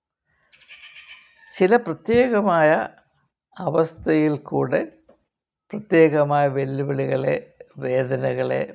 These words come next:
പ്രശ്നങ്ങളെ, അങ്കലാപ്പുകളെ അനുഭവിച്ചും അഭിമുഖീകരിച്ചും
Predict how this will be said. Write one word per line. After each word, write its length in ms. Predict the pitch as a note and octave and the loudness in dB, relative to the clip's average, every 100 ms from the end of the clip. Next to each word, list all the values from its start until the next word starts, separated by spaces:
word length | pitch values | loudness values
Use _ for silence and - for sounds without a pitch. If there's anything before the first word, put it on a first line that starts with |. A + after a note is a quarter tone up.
| _ | _
പ്രശ്നങ്ങളെ, 800 | B2+ G#2+ - C#3 C3+ C3 C3 C#3 - - _ _ _ _ _ _ _ | -8 -8 -8 -8 -6 -2 0 0 -2 -16 _ _ _ _ _ _ _
അങ്കലാപ്പുകളെ 1040 | B2+ A#2+ C3 C3+ C3 B2+ C3+ B2+ B2 C3 - - _ _ _ _ _ - | -8 -4 0 2 2 0 -8 -8 -4 -4 -6 -12 _ _ _ _ _ -8
അനുഭവിച്ചും 1080 | C3 C3+ C#3+ D3 - D3+ C#3+ B2+ - D3+ D3+ - - | -6 -2 -2 -4 -2 -2 0 -4 -6 -6 -6 -10 -10
അഭിമുഖീകരിച്ചും 1200 | B2+ D3 C#3+ D#3 C#3+ C#3 C#3+ C3+ C3 - C#3+ | -8 -8 -8 -4 -4 -2 -4 -4 -10 -8 -8